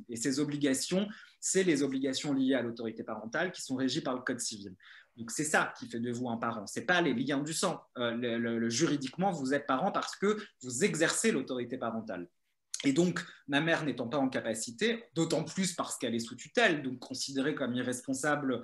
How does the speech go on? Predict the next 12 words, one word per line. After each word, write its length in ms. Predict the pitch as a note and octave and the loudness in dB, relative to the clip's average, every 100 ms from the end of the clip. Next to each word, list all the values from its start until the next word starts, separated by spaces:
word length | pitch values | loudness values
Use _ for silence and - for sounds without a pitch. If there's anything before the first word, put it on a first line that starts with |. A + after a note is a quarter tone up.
| - - - | -8 -20 0
d'elle-même, 640 | C#3 C#3 D#3 D#3 D3 C3 - _ | 2 4 2 2 2 -2 -6 _
euh, 560 | B2+ A#2 A2+ A2 G#2+ A2+ C3 | 0 2 4 4 2 0 -2
au 100 | A#2 | -2
regard 640 | C3+ C#3+ D3 C3+ A#2 G#2+ | 0 2 2 0 -2 -2
de 100 | A2 | -4
ses 180 | A2 A#2 | -6 -4
cap-, 200 | B2 A2+ | -4 -4
de 120 | A2+ | -8
ses, 180 | - A2+ | -6 -6
de 120 | G#2 | -6
ses 140 | - | -8
difficultés, 760 | A#2 A2+ A#2 - B2 G3+ A3+ | -8 -8 -10 -12 0 4 4